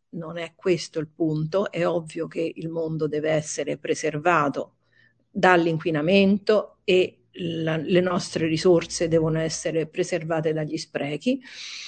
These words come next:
Però bisogna che la politica si renda conto che, eh, deve fare un'analisi reale di costi-benefici, appunto, delle politiche energetiche,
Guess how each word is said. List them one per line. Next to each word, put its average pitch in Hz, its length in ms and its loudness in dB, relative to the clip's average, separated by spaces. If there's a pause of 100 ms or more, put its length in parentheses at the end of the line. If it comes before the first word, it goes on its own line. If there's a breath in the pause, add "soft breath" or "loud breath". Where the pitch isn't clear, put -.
(1080 loud breath)
Però 202 600 8 (300)
bisogna 185 640 4
che 196 260 6
la 175 140 4
politica 196 920 2 (100)
si - 280 -2
renda 226 360 8
conto 165 640 2
che, 180 480 2
eh, 156 260 -6
deve 170 200 2
fare 185 340 2
un'analisi 175 1040 0 (360)
reale 175 560 0
di 160 100 -4
costi-benefici, 180 1120 0
appunto, 175 560 0
delle 156 240 -2
politiche 165 440 2
energetiche, 151 840 -2